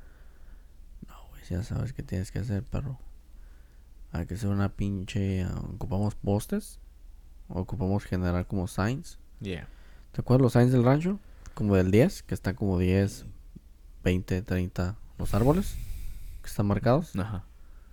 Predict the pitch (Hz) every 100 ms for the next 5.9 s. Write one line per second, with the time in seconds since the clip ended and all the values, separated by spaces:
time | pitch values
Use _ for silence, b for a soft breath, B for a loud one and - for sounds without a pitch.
0 | b b - - 101 117 - - - 98
1 | 107 101 98 95 101 98 117 131 185 -
2 | - - - - - - - B B B
3 | B B - 104 - - - 131 143 151
4 | - - - 117 - - - 113 160 -
5 | - 123 - 92 - - 98 82